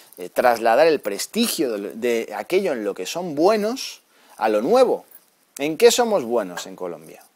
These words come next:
¿O en qué somos buenos en, en, en, en determinadas universidades? Pues a lo mejor somos muy buenos en matemáticas, o somos muy buenos en medicina, o somos muy buenos en tal.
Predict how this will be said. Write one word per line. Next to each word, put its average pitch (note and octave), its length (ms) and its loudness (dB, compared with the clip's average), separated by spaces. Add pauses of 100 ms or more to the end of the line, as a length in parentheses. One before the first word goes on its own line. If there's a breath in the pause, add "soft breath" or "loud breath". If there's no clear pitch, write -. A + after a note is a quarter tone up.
¿O G#2+ 140 -8
en C3 80 -8
qué G3+ 100 0
somos G#3+ 320 0
buenos C3 440 0
en, F#2 180 -16
en, G2 240 -14
en, F#2+ 540 -16
en G2 280 -14
determinadas A#2 640 -4
universidades? G2+ 600 -10
Pues B2 160 -6
a C3 40 0
lo C#3+ 40 0
mejor G#3 160 -2
somos C4+ 220 0
muy F#3+ 120 -2
buenos C#3+ 220 -2
en G2+ 100 -10
matemáticas, D3+ 680 -4
o G#2 80 -12
somos D3 260 -8
muy E3+ 140 -4
buenos D#3+ 380 -2
en D#3 80 -10
medicina, D#3+ 580 -6
o C#3 40 -6
somos C#3 260 -8
muy D#3 160 -6
buenos D3+ 340 -6
en G#2+ 100 -14
tal. B2+ 140 -2